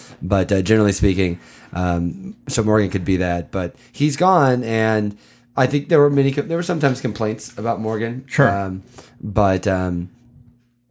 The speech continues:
Speaker 1: but, uh, I think there was a consistency there that, not a consistency, but the guy could kick, and until you see someone you know that you can rely on them,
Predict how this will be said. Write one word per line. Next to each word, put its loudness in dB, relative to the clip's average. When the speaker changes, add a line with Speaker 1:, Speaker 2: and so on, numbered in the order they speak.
Speaker 1:
but, 2
uh, 0
I -2
think -2
there 2
was 0
a -8
consistency -4
there -8
that, -8
not -2
a -4
consistency, -2
but 0
the -2
guy 4
could -6
kick, -2
and -4
until 0
you 0
see -2
someone 2
you 2
know 4
that -2
you -4
can -4
rely 2
on 0
them, -2